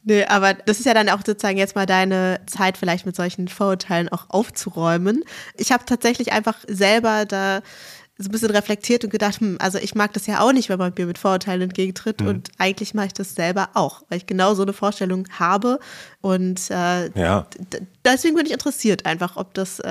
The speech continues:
Speaker 1: etwas ist, was dich da
Speaker 2: Ich glaube,
Speaker 1: auch
Speaker 2: das geht in beide Richtungen.
Speaker 1: beschäftigt.
Speaker 2: Also es ist irgendwie so, dass jeder irgendwo dazu neigt, in Schubladen zu denken und das ist ja auch bequem, aber ja.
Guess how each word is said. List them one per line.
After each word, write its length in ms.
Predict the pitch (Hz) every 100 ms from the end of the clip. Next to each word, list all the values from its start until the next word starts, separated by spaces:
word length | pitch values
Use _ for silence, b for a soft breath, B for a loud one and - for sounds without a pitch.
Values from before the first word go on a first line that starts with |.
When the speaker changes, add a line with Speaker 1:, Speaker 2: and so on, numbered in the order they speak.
| 175
Speaker 1:
etwas 240 | 185 185 -
ist, 160 | 185
was 100 | 180
dich 160 | - -
da 80 | -
Speaker 2:
Ich 60 |
glaube, 140 | 185 214
Speaker 1:
auch 40 |
Speaker 2:
das 80 | 175
geht 140 | -
in 60 | 110
beide 200 | 95 101
Richtungen. 180 | 98 185 -
Speaker 1:
beschäftigt. 100 | 90
Speaker 2:
Also 140 | 101
es 140 | 107 101
ist 100 | 101
irgendwie 280 | 98 101 101
so, 100 | 101
dass 120 | 104
jeder 200 | 107 107
irgendwo 500 | 98 101 104 95 95
dazu 240 | 92 -
neigt, 240 | 90 87 90
in 100 | 92
Schubladen 680 | - 113 92 87 90 92 -
zu 140 | 110
denken 580 | 90 98 110 110 107 95
und 580 | 98 95 95 - - -
das 100 | -
ist 20 |
ja 60 | -
auch 80 |
bequem, 540 | - - - 190 196 165 B B B B
aber 360 | - - 82 - _ B B B 131
ja. 280 | 87 78 76